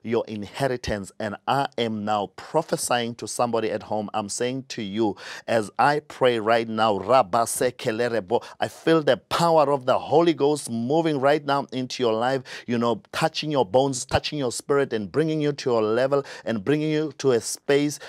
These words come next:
of belonging. You belong to Jesus. You are a child of God, and, uh, you are coming out. I say, "Come out, come out, my brother, come out, my sister." And this is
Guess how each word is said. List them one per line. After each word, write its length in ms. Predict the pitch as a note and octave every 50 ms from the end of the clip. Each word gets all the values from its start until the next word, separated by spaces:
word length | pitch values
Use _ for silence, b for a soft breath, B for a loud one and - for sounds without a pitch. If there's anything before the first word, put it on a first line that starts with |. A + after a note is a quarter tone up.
| B B -
of 240 | A#2 A#2+ A#2 G#2 F#2+
belonging. 500 | A#2+ A2 G#2 A#2+ C3 B2+ B2 A#2 G#2+ F#2+
You 280 | F#2+ A2+ D3 E3 E3+
belong 500 | E3 - B2+ A#2 A#2 A2 A2 A2 A2+ A#2
to 180 | - - A#2 G#2
Jesus. 540 | F2 - A#2+ B2+ G#2+ F#2 D#2+ F#2 F#2 - -
You 100 | A#2+ C#3
are 100 | C3 B2+
a 80 | B2
child 360 | A2 - - D3 D3 C#3 B2+ A#2+
of 160 | A2+ G2+ -
God, 240 | - A2 A2 G#2 B B B B B -
and, 180 | B2 A#2+ A2+
uh, 40 | A2
you 340 | G#2+ G2 F#2 A2+ D3+ E3+ D#3
are 100 | C#3 A2
coming 340 | - - - A#2+ G#2+ A2 F#2
out. 200 | E2 D2 - - -
I 60 | - G#2
say, 160 | - - -
"Come 240 | - - E3 C#3 A#2+
out, 260 | - - - - -
come 200 | - - F3 D3+
out, 180 | B2 G2+ - -
my 80 | G#2+
brother, 320 | G2 F2 G#2 G2+ F#2+ F2+ B B B B -
come 160 | - F3+ E3+
out, 180 | D#3+ D3+ C#3+ -
my 140 | A#2 A2+ G#2
sister." 440 | - - A2+ G#2+ - - A2 F#2 F2 B B B B - -
And 280 | A#2 A2+ A2+ G#2+ F2+ F2
this 220 | A2 D3+ D#3 C3+
is 240 | C#3 C#3+ C3 - -